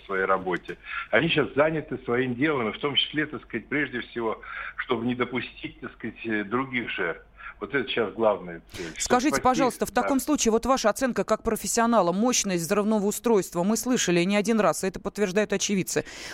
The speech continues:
Speaker 2: Вылетели стекла. Сейчас, э, в тех, кто доставлен в больницу, э, из, э,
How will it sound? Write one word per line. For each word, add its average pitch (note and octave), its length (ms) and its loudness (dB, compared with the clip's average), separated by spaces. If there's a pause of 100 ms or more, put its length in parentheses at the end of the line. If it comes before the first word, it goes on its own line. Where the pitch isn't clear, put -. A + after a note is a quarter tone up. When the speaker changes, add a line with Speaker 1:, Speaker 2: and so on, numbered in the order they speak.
Speaker 2:
Вылетели C#4 600 4
стекла. F#3 720 4 (220)
Сейчас, - 580 0
э, G#3 320 6
в G3 300 2
тех, B3 240 0
кто G3 180 2
доставлен F3 720 2
в E3 460 4
больницу, F#3+ 1120 4
э, - 260 -14
из, F3 300 2
э, G#3+ 40 6